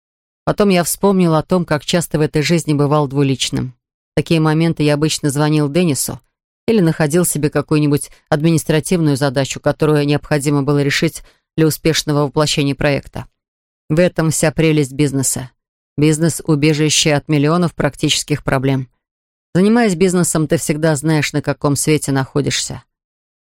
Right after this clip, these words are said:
Я рассказал Ванессе, почему считаю, что проект неправильно продвигать по согласованному плану.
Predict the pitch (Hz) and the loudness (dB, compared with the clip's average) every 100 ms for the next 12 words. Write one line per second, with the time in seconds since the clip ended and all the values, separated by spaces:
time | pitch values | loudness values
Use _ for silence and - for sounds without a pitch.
0 | _ _ _ _ 165 185 - 185 190 190 | _ _ _ _ 0 0 0 0 2 2
1 | 165 170 214 - 147 151 - 170 165 160 | 2 0 -2 -2 -4 -4 0 0 0 0
2 | 175 175 - 160 185 170 - 156 180 190 | 0 0 -2 -2 0 0 0 -2 0 0
3 | 170 151 - 147 147 139 165 - - 160 | 0 0 -2 -2 0 0 -2 -2 -4 -2
4 | 151 151 165 147 151 147 151 151 127 135 | -2 0 -2 0 0 -2 0 -2 -2 -8